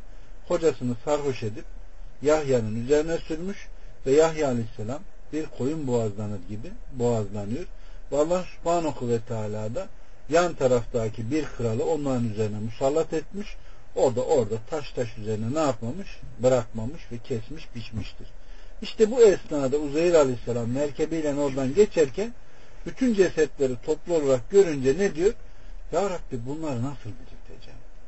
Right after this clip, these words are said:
Biz onu," diyor, "uyuttuk, öldürdük yüz sene. Ve tekrar uyandırdık. Yiyeceğine bak,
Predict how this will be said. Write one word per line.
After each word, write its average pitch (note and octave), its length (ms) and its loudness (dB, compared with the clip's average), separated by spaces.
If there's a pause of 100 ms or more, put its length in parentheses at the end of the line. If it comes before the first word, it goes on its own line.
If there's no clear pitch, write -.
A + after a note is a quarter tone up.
(640)
Biz G#3+ 180 2
onu," D#3 260 2
diyor, G#3 140 4
"uyuttuk, F#3 540 0 (240)
öldürdük B2+ 640 4
yüz D3 280 -4
sene. G2 240 -6 (840)
Ve G3+ 220 8 (200)
tekrar E3+ 360 4
uyandırdık. C3 720 2 (340)
Yiyeceğine G3+ 600 10
bak, G#3 160 8